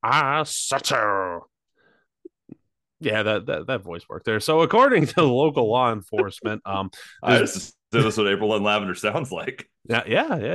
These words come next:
Speaker 1: yeah. So it's like we're there. Uh, this bright pink <laughs> sign, uh, gave them, uh, probable cause because this sign showed that, quote, "drugs were most likely <laughs> being sold from this residence." Um, and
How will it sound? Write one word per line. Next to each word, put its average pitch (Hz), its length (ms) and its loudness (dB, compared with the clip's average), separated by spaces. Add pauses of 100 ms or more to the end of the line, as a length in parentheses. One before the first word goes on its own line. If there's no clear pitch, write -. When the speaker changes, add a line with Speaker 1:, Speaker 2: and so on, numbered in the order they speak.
(140)
Speaker 1:
yeah. 107 60 -2
So 113 200 -4
it's 147 340 -8
like 175 240 -8
we're 95 160 -8 (180)
there. 92 380 -10 (480)
Uh, 101 300 0 (120)
this 180 220 0
bright 131 540 -2
pink 160 300 -2
<laughs> - 20 -14
sign, 147 800 -2 (1080)
uh, 107 280 2
gave 117 360 -2
them, 110 240 2
uh, 98 160 0
probable 139 480 0
cause 113 480 -4
because 107 520 -8
this 117 220 -6
sign 120 300 -4
showed 113 360 -4
that, 98 200 -6
quote, 104 300 -4 (340)
"drugs 117 340 0
were 113 120 2
most 101 280 -2
likely 98 540 -6
<laughs> - 100 -10
being 139 200 -4
sold 131 380 -4
from 170 220 -4
this - 240 -6
residence." 139 840 -8 (640)
Um, 120 400 2
and 131 320 2